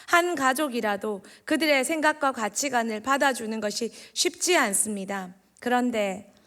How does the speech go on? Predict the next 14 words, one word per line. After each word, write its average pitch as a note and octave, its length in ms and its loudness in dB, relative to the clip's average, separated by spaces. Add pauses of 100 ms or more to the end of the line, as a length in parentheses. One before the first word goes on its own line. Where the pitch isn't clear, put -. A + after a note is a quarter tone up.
(140)
이렇게 D#4+ 400 2
다른 G3+ 580 -2
문화의 A#3 400 0
사람들이 G#3+ 800 -2 (240)
이방인인 A3+ 800 2 (200)
저들을 B3 500 -2
향해 G3+ 440 -8
유대 C#4+ 300 0
장로가 G3+ 720 -6 (280)
그렇게 C4 680 0 (320)
간청해 C#4 560 2
준다면 G3+ 760 -6
그는 G#3+ 280 -6
얼마나 C4+ 640 2